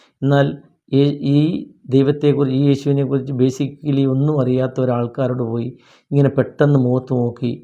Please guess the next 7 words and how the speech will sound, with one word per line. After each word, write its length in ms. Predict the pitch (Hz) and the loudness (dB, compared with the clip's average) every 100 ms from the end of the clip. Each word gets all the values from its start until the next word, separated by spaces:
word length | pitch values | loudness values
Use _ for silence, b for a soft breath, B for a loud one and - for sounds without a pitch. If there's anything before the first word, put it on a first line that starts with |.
| _ b b - | _ b b -2
"നീ 180 | 131 139 139 - _ - 123 | 2 2 0 -8 _ -10 -6
രക്ഷിക്കപ്പെട്ടില്ലെങ്കിൽ 880 | 123 - 135 139 135 127 123 123 123 | -4 -4 -6 -2 -2 0 -2 -2 -2
നീ 80 | |
നിശ്ചയ 320 | 120 113 - 143 | -4 -6 -4 -4
ശി-, 180 | - - | -6 -12
ശിക്ഷാവിധിക്ക് 640 | - - 123 120 120 123 | -12 -4 -2 0 -2 -6
അർഹനാകും." 520 | 120 120 123 117 113 | -4 -2 0 -2 -4